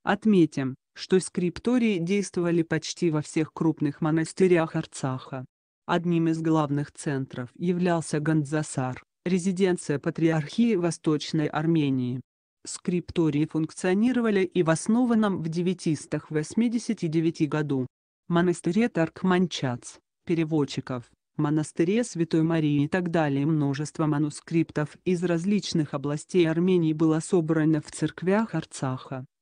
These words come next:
но сохранилась только малая часть иллюстрированных рукописей.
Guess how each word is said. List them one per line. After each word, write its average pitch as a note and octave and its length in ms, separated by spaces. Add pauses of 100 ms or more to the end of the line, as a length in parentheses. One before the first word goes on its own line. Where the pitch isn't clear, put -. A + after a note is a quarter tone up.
но E3+ 140
сохранилась F3+ 760
только D#3+ 320
малая D3+ 460
часть D#3 420
иллюстрированных D3 840
рукописей. B2 760